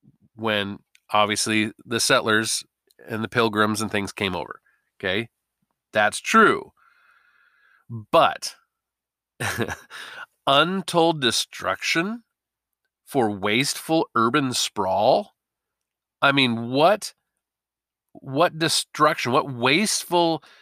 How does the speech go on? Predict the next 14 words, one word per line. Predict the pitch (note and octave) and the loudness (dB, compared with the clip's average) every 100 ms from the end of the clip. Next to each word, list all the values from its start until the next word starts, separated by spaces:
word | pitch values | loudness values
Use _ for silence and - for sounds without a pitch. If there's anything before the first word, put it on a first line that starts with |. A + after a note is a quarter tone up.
| _ _ _ _ | _ _ _ _
destruction, | C3+ - - D3+ E3 - A2+ E2+ | -4 -4 0 2 2 0 -4 -2
untold | C3 D#3+ E3 - E3+ B2 F2 F#2+ | 0 0 -2 0 2 2 -2 -6
destruction | B2 A#2 D#3 D3 - F#2 D#2+ _ _ _ _ _ _ _ _ _ | -6 -2 2 2 0 -8 -10 _ _ _ _ _ _ _ _ _
for | - C#3+ | 2 2
wasteful | A2+ A2+ A2 D#3+ G#3+ - - - C3+ A2+ | 2 -6 0 4 4 2 -4 -4 -4 -2
urban | - C#3+ C#3 B2+ | 4 4 4 -2
sprawl? | - C#3+ B2+ | -2 -2 0
What, | D#3 - | -4 -4
what | D3 E3 G3+ | -2 2 2
are | G3 | 2
we | F3+ | 0
supposed | - D#3+ D3+ | 0 -2 -2
to | C#3+ | 4
do? | E3+ A#2 | 4 4